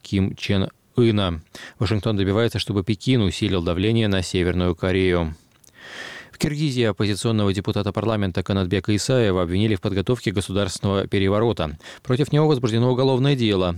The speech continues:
В обвинении Госкомитета национальной безопасности говорится, что Исаев с помощью преступных группировок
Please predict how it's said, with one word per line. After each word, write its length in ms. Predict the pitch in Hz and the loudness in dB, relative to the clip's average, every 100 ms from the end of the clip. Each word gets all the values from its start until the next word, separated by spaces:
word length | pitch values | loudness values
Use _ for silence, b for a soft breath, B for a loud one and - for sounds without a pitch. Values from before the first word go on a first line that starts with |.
| - | -6
В 100 | 107 | -6
обвинении 520 | 95 107 104 98 98 | -2 0 2 2 0
Госкомитета 960 | 98 107 104 - 113 107 95 113 101 95 | 0 -2 -2 -4 0 0 2 0 0 0
национальной 540 | 92 107 95 92 95 | 0 0 0 0 0
безопасности 720 | 92 95 95 110 98 85 82 92 | 0 -2 0 -2 -2 -2 -4 -2
говорится, 440 | 95 101 123 104 | 0 2 0 -2
что 220 | - 98 | -2 -2
Исаев 380 | 90 123 123 87 | 0 0 0 0
с 60 | - | -2
помощью 340 | 95 90 98 | -4 -4 -6
преступных 560 | - 92 107 90 90 82 | -6 -6 -6 -2 -2 0
группировок 580 | 92 113 135 147 - | -2 0 2 0 -2